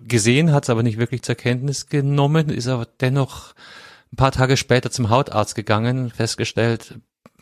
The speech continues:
bösartiges, ähm, Hämatom. Nein, nicht Hämatom, wie heißen die Biester?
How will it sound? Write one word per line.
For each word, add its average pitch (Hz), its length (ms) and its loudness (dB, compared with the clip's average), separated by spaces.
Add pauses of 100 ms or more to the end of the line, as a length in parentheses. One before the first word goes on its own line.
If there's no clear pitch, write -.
(100)
bösartiges, 110 1080 0
ähm, 107 420 2
Hämatom. 101 540 0 (680)
Nein, 110 160 0
nicht 123 140 0
Hämatom, 110 520 0
wie 123 100 2
heißen 131 200 0
die 143 80 0
Biester? 139 420 -2